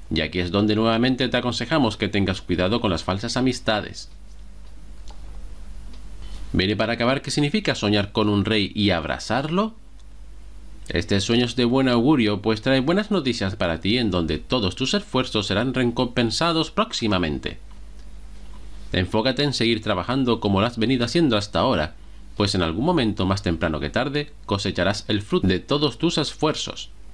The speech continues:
Serás reconocido por las cosas buenas que has hecho y por las ayudas que has brindado. Muy pronto te encontrarás en paz contigo mismo y muchos te agradecerán todos aquellos esfuerzos por lo que has venido trabajando.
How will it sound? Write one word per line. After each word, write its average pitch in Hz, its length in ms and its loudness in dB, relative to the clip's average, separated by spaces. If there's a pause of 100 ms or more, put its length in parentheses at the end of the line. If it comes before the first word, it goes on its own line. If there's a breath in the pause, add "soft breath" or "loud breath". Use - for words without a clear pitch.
(320)
Serás 101 300 2
reconocido 120 680 2
por 92 140 0
las 80 180 0
cosas 104 340 0
buenas 107 320 2
que 80 100 -2
has - 100 -2
hecho 143 300 2
y 101 80 2
por 113 200 0
las 110 200 -2
ayudas 123 400 2
que - 80 -4
has 98 120 -4
brindado. 95 560 0 (840)
Muy 101 160 4
pronto 135 360 2
te 104 80 0
encontrarás 92 560 2
en 107 120 2
paz 120 200 -2
contigo 95 420 0
mismo 120 360 2
y 95 60 4
muchos 143 420 2
te 151 260 0
agradecerán 127 640 -2
todos 139 300 2
aquellos 143 340 0
esfuerzos 120 480 0
por 95 180 0
lo 87 100 2
que 90 80 -2
has 87 120 -4
venido 92 300 2
trabajando. 85 600 -2